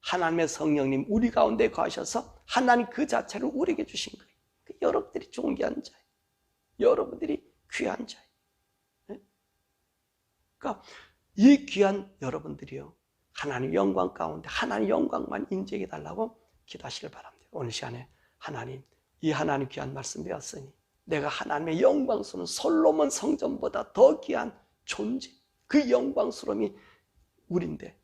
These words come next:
이 영광스러움이 더럽힘 받지 않게 하시고, 날마다 하나님 안에서 성령님과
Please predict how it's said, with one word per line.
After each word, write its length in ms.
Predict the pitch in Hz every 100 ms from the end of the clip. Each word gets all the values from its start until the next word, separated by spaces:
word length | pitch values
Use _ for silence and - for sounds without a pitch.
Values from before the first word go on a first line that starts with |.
| _ _ _ -
이 120 | 156
영광스러움이 720 | 143 139 131 - 139 131 127
더럽힘 460 | - - 85 - -
받지 260 | - -
않게 200 | - -
하시고, 360 | - - - _ _ _ _
날마다 680 | - - - 151 143 - 147 _ _
하나님 440 | - - - 175 -
안에서 280 | - 160 -
성령님과 760 | - - 214 - 196 - -